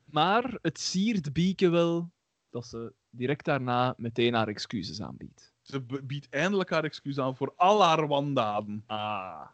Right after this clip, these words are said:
Speaker 2: Maar ondertussen was D D T er ook al geweest. Eh, want daar komt dan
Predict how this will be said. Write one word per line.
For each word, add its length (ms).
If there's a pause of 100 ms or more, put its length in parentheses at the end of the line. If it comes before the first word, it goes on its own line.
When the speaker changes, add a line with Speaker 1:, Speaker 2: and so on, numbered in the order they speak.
Speaker 2:
Maar 100
ondertussen 440
was 140
D 20
D 240
T 40
er 180
ook 120
al 120
geweest. 640 (440)
Eh, 840 (600)
want 360
daar 400 (480)
komt 220
dan 240